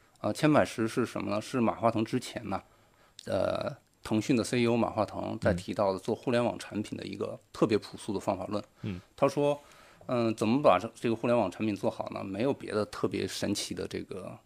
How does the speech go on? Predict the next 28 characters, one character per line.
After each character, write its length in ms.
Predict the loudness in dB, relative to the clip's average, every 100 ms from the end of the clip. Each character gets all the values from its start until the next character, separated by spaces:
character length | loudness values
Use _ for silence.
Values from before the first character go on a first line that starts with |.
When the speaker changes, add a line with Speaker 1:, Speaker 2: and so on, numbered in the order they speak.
| _
Speaker 1:
能 180 | -6 -4
力， 160 | -4 -8 _ _ _
你 160 | 2 2
只 160 | 0
需 140 | -2 2
要 120 | 2 0
每 260 | -2 -2 -2
天 420 | -4 2 4 2 -2 -16 -20 _
跟 280 | 0 0 -2 -8 _
阅 180 | 4 6
读 200 | 6 4
一 100 | 2
千 340 | 0 0 2 2
个 120 | 2
用 180 | 0 -2
户 160 | -2
的 80 | -4
评 180 | -6 -6
论， 180 | -4 -4 -10 _ _
Speaker 2:
嗯。 180 | -4 -4 -4
Speaker 1:
认 240 | 6 8 8
真 180 | 8 6
的 120 | 4
回 240 | 2 -2
复 320 | -2 -2 -4 -6 _ _ _ _ _ _ -4
一 100 | -2
百 180 | -2
个， 100 | -2